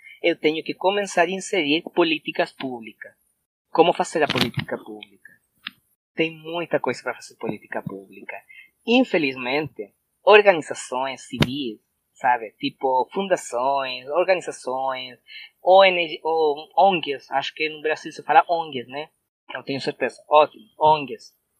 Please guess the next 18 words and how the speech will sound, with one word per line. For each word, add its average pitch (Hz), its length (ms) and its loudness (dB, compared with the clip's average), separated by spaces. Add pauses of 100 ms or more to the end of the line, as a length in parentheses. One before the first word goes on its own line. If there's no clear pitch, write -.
(240)
Acho - 180 6
que 254 100 -2
eu 247 60 0
já 220 140 10
tô 233 160 0
falando 196 400 6
tudo, 190 480 -4
é, 170 240 6
sabe, 196 400 12
assim, 170 380 -2
meio 175 220 2
misturado, 170 680 10
eu 139 60 4
tô 160 200 2
com 165 140 -2
um 160 140 -4
portunhol 156 640 2
horrível, 151 460 0